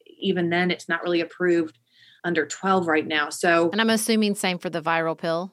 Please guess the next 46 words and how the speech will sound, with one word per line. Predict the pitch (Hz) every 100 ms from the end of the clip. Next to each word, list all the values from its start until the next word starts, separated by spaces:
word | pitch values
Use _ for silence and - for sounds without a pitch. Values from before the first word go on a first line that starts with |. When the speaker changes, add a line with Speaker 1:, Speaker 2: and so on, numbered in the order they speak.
| _ -
Speaker 1:
Yes, | 202 180 - - -
there's, | 196 196 180
yeah, | 190 165 -
there | 185 190
is, | 185 185
there | 190 208 220
is, | 214 -
there | 220 254
is | 226
no | 214 202
treatment | 202 196 170 156 -
for | 160
covid | 156 151 143
right | 151 143
now | 151 -
for, | 151 151
for | - 151
children. | - - - - _ _ _ _ _ _ - -
You | 170
know, | 160
if | 156
they | 180
get | 175
hospitalized, | 185 190 190 175 170 160 156
they'll | 185
try | 185 202
steroids, | 196 190 170 170 170 165 - 180
you | 175
know, | 175
obviously | 170 175 175 175
oxygen | 170 160 - 165 170 160 160 160
and, | 151 156 151 147
um, | 151 151 156 _ _ -
uh, | 151 143
vent | 147 170 160 160
if | 170 156
they | 165
need | 160 156
it. | 156 156 -
But, | 156 156 165 _ _ _ _ -
uh, | 170 151 - 180
you | 180 214
really | 202 202 196
want | 185 -
your | 160
kid | - 165